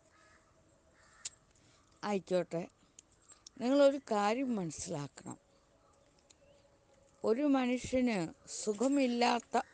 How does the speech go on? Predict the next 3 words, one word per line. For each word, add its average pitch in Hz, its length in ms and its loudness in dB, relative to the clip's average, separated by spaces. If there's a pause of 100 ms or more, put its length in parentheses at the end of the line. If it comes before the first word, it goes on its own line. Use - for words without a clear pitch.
(120)
ഒരവസ്ഥ 196 640 0 (160)
വരുമ്പോൾ 147 540 -2 (1600)
നിങ്ങൾ 240 440 4